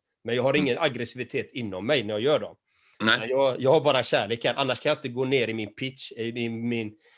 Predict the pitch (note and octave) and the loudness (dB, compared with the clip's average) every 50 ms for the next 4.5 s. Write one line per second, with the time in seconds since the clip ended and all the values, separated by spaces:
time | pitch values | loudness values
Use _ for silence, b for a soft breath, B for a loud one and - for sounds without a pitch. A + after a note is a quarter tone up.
0 | b b b _ _ - A#2+ B2 B2 A#2+ A2+ A2 G#2+ G#2+ G#2 G#2 G#2 G#2 G#2 G#2 | b b b _ _ -6 -2 0 0 0 0 0 -2 -2 -2 -2 -2 -2 -4 -4
1 | G#2 A2 A#2 A#2+ A#2 - - C#3 A#2+ G2+ F#2+ A2+ B2+ B2+ - _ _ - A2+ A#2 | -4 -4 -4 -6 -4 -2 -2 -2 0 0 -2 -2 -4 -4 -8 _ _ -6 -4 -4
2 | A2+ G2 - G#2+ G2 - - G#2 - - A#2+ A#2 A#2+ - _ _ - A2+ C3 C#3 | -4 -2 -4 -6 -6 -6 -10 -12 -10 -8 -8 -10 -10 -12 _ _ -2 0 2 4
3 | C#3+ F3 G3 G#3 G#3+ G#3+ G#3 D#3 C#3 G2+ E2+ - - _ _ _ _ C#3 C3+ C3 | 6 8 8 10 8 8 6 6 2 0 0 -4 -12 _ _ _ _ -2 0 0
4 | - - C3 C3 C#3 C3+ C3+ A#2+ A#2 | -2 0 2 2 2 2 0 -2 -2